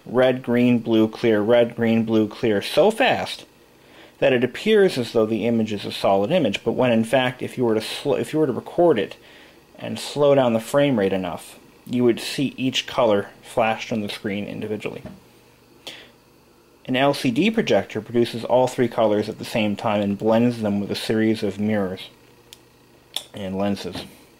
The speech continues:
So we've got that portion, uh, of, of the technology figured out. Now, the chip for act-, that actually creates the image is located, I believe, inside this lens body.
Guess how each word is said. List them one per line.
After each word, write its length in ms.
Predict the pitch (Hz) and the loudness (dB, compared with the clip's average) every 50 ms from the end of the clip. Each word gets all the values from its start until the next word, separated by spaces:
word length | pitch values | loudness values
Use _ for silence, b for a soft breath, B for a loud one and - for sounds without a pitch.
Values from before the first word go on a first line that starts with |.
| _ _ _ _ _ _ _ _ _ _ B B B B B B B B B B B B B B B B B _ - - | _ _ _ _ _ _ _ _ _ _ B B B B B B B B B B B B B B B B B _ -20 -16
So 200 | - - - 107 | -8 -2 0 2
we've 180 | 110 120 123 | 4 4 4
got 240 | - 202 185 160 135 | 4 2 2 2 2
that 220 | 143 139 131 98 - | 2 2 2 0 -2
portion, 640 | - - 110 104 98 - 101 98 95 95 95 - - - _ _ _ - - _ _ _ - - - - - - | 0 0 2 2 2 0 -2 -2 -4 -4 -6 -12 -18 -20 _ _ _ -20 -20 _ _ _ -20 -20 -20 -20 -12 -6
uh, 300 | 95 98 95 95 95 - | -4 -2 -2 0 -2 -2
of, 320 | - 101 95 - 104 - - | -4 -6 -8 -10 -12 -12 -10
of 140 | 98 95 92 | -10 -8 -8
the 60 | 98 | -10
technology 600 | - - - - 104 98 95 95 92 - - 92 | -10 -12 -10 -8 -6 -6 -6 -6 -8 -8 -10 -10
figured 320 | - - 98 92 98 92 | -6 -6 -6 -4 -2 0
out. 240 | 98 98 107 - - B B B B B B B B | 0 0 0 -2 -6 B B B B B B B B
Now, 420 | B 156 147 143 143 139 123 - - - _ _ _ _ _ _ _ _ _ _ _ _ _ _ _ _ _ _ _ _ | B 0 2 2 2 2 2 0 -4 -12 _ _ _ _ _ _ _ _ _ _ _ _ _ _ _ _ _ _ _ _
the 80 | - 143 | -4 -2
chip 360 | 147 - - 220 220 208 214 | 0 2 2 2 2 2 0
for 260 | - - - 156 - | -4 -2 2 2 2
act-, 340 | - 135 151 147 - - - - | 2 0 -4 -4 -4 -6 -4 0
that 120 | 139 135 | 2 2
actually 300 | 135 147 - - 143 120 | 2 2 0 0 0 0
creates 680 | - - - - 127 123 117 117 127 131 - - - - | -2 -4 -4 -2 -2 0 2 2 2 2 0 -4 -8 -4
the 280 | 131 127 127 - - | 0 0 0 2 0
image 340 | 110 104 101 98 98 98 - | 0 0 0 0 -2 -2 -4
is 240 | - 113 107 - - | -6 -8 -10 -6 -2
located, 640 | 117 117 120 131 131 - 123 110 104 104 101 - - | 0 2 2 2 2 0 0 0 2 0 0 -2 -2
I 120 | - 110 | -2 -2
believe, 560 | 104 98 104 104 117 156 185 156 110 98 95 - | -2 0 2 2 4 4 4 4 4 4 2 2
inside 640 | 110 110 110 - - - 123 120 123 123 120 123 | 0 0 0 0 0 2 2 2 2 2 0 0
this 260 | 110 107 104 - - 117 | 0 0 -2 -2 -2 0
lens 340 | 110 110 110 113 117 113 | 2 4 4 4 4 2
body. 380 | - - 98 85 - - - - | 2 0 0 0 0 -4 -8 -12